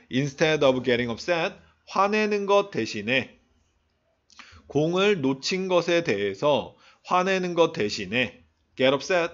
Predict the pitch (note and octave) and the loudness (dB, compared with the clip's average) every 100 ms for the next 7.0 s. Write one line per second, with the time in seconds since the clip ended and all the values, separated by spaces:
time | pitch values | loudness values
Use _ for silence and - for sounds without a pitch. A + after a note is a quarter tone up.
0 | - D#3+ E3 C#3 G2+ C#3+ - - - - | -6 -4 -2 -4 -6 -10 -16 -20 -20 -16
1 | - B2 B2+ D#3+ G#3 E3 - G#2 B2 C3+ | 0 2 2 -2 -2 -4 -6 2 6 6
2 | D3 - B2+ C#3+ E3 D#3+ F3+ C#3 A#2 G#2 | 2 0 2 4 2 -2 -4 0 0 0
3 | E3+ - - _ _ _ - G3 F#3+ F#3 | -6 -10 -18 _ _ _ -8 0 0 0
4 | F3+ E3+ E3 D#3 D#3+ G3+ E3+ C#3+ - _ | -4 -4 -2 -4 -2 -4 -2 -6 -8 _
5 | _ A2+ A2+ G#2+ G#2+ C3+ D#3 E3 D3 C#3+ | _ -4 -4 -4 -4 -2 -2 -4 -8 -6
6 | D#3+ B2+ G2 - _ - - - G2+ | -6 -6 -8 -12 _ -20 -16 -8 -8